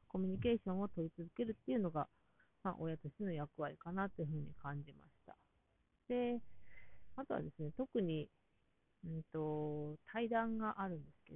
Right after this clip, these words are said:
ど、あの、東大の保育の専門、あの、Eテレの子育て系の番組にも出てる塩見先生、塩見ゆうきさんだったかな？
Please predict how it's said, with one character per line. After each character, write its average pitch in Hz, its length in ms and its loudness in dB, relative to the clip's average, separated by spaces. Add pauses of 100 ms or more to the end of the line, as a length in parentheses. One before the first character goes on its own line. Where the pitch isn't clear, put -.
ど、 143 120 -6 (600)
あ 175 60 -10
の、 170 60 -4 (100)
東 175 160 0
大 175 220 4
の 170 320 0 (260)
保 190 80 2
育 165 160 -4
の 156 140 -2
専 151 160 0
門、 143 100 -2
あ 147 40 -2
の、 147 200 -4 (720)
E 170 160 -4
テ 170 80 4
レ 170 100 4
の 165 220 2 (180)
子 160 60 -8
育 165 180 0
て 160 420 2
系 165 120 2
の 160 100 0
番 156 180 0
組 160 200 2
に 160 80 2
も 156 100 2
出 151 100 0
て - 120 -10
る 147 80 -10 (100)
塩 170 140 2
見 147 80 0
先 147 260 -4
生、 139 160 -8 (1040)
塩 175 160 -2
見 151 80 -4 (300)
ゆ 180 80 -6
う - 20 -6
き - 80 -20
さ - 80 -20
ん - 80 -20
だ 143 60 -20
っ - 80 -20
た - 60 -20
か 185 60 0
な？ 254 120 2